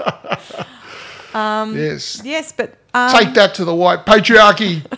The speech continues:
Speaker 1: <laughs>
Speaker 2: sisters. <laughs> I can't really say that as a white man, can I?
Speaker 1: Well, you can, but everyone will just roll their eyes and
Speaker 2: I
Speaker 1: look at you and
Speaker 2: know,
Speaker 1: shake
Speaker 2: I
Speaker 1: their
Speaker 2: know.
Speaker 1: heads.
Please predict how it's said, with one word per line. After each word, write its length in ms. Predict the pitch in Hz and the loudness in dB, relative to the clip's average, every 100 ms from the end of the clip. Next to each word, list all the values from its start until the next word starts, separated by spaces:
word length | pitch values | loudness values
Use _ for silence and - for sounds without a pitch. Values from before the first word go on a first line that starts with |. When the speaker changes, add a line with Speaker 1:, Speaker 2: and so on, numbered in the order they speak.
| _ | _
Speaker 1:
<laughs> 140 | _ | _
Speaker 2:
sisters. 680 | - 381 415 339 226 139 - | 0 4 4 4 0 -2 -6
<laughs> 960 | - - - 960 605 - - - - - | -6 -6 -6 -8 -10 -12 -14 -20 -14 -6
I 60 | |
can't 220 | 190 226 190 | -2 0 0
really 160 | 156 | -2
say 240 | 139 151 156 | -4 -4 -4
that 140 | 156 | -8
as 120 | - | -12
a 40 | 135 | -14
white 260 | - - | -14 -14
man, 160 | - - | -14 -16
can 180 | 143 143 | -16 -16
I? 220 | 143 - 147 _ | -16 -20 -20 _
Speaker 1:
Well, 100 | 254 | -12
you 80 | 247 | -10
can, 300 | - 285 240 | -8 -4 -4
but 80 | 208 | -4
everyone 200 | 214 214 | -4 -6
will 40 | 202 | -6
just 120 | 196 | -8
roll 200 | 196 190 | -6 -4
their 140 | 185 180 | -4 -4
eyes 200 | 175 180 | -4 -4
and 80 | 170 | -6
Speaker 2:
I 40 | |
Speaker 1:
look 100 | 156 | -6
at 60 | 160 | -6
you 60 | |
and 20 | 180 | -8
Speaker 2:
know, 100 | - | -6
Speaker 1:
shake 200 | 180 165 | -8 -8
Speaker 2:
I 40 | |
Speaker 1:
their 80 | 160 | -8
Speaker 2:
know. 80 | 147 | -6
Speaker 1:
heads. 300 | - - - | -8 -10 -8